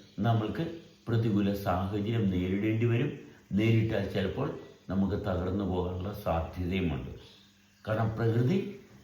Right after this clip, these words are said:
വളരെ വ്യക്തവും ശക്തവുമായിട്ടാണ് നിരന്തരം പ്രവർത്തിച്ചുകൊണ്ടിരിക്കുന്നത്. അതുകൊണ്ട് ശുദ്ധി എന്ന് പറയുന്നത് നിരന്തരം, ശുദ്ധി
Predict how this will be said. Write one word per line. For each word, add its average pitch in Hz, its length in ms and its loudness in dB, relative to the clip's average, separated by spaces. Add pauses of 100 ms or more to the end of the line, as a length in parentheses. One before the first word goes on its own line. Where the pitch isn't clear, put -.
(120)
വളരെ 101 260 2 (100)
വ്യക്തവും 104 440 0 (140)
ശക്തവുമായിട്ടാണ് 90 840 -2 (480)
നിരന്തരം 90 460 0 (100)
പ്രവർത്തിച്ചുകൊണ്ടിരിക്കുന്നത്. 78 1000 -6 (1200)
അതുകൊണ്ട് 131 400 4 (420)
ശുദ്ധി 143 400 2 (640)
എന്ന് 127 160 6 (100)
പറയുന്നത് 92 680 0 (600)
നിരന്തരം, 127 580 6 (1000)
ശുദ്ധി 143 320 4